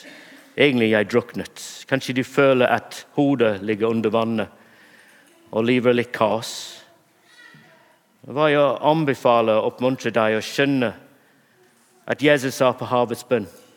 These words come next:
og hvor bare deg. Kanskje de bare overgir deg og skjønner han elsker deg og har omsorg for deg.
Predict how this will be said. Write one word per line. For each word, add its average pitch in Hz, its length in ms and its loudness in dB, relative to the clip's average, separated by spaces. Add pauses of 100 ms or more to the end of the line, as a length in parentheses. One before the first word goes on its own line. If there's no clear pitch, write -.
(1080)
og 107 140 -6
hvor 107 100 -4
bare 104 380 2
deg. 90 180 -6 (1500)
Kanskje 123 240 0
de 120 80 2
bare 117 240 4
overgir 110 600 2
deg 98 180 0
og 95 80 -6
skjønner 120 640 0 (100)
han 110 240 0
elsker 113 440 0
deg 90 260 -4 (840)
og 104 80 2
har 107 220 2
omsorg 95 420 -4
for 92 160 -4
deg. 80 120 -10